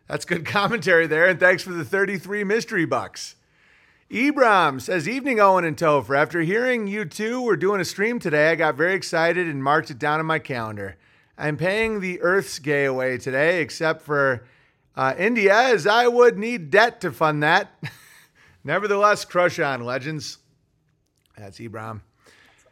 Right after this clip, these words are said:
Mill Creek, "Every day something legendary seems to occur," sending a super chat to the front lines. Indeed. Born Again Bear, "I was surprised to learn that the word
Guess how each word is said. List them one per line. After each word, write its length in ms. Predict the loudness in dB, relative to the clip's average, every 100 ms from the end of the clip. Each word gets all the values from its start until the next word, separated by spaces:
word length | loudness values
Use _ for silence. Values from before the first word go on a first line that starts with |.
| _ _ _ _
Mill 260 | 0 2 2
Creek, 460 | 2 -4 -6 -10 -2
"Every 300 | -2 -2 -6
day 400 | 0 2 4 2
something 420 | 0 -6 -4 -4
legendary 500 | 0 -2 0 0 0
seems 280 | -2 -6 -6
to 140 | -4
occur," 340 | -2 0 -2 -2
sending 320 | -6 -8 -6
a 40 |
super 280 | -6 -8 -8
chat 300 | -6 -6 -6
to 60 | -12
the 60 |
front 260 | -8 -6 -4
lines. 440 | -4 -6 -8 -12
Indeed. 500 | -14 -12 -12 -14 -20 _ _ _ _
Born 200 | 2 2
Again 280 | 4 0 0
Bear, 280 | 4 4 4
"I 120 | 2
was 240 | 2 2 -2
surprised 680 | -8 -6 -2 0 -2 -8 -4
to 100 | -2
learn 380 | 0 -2 -2 -6
that 140 | -6
the 140 | -4
word 580 | -4 -4 -2 0 0 -2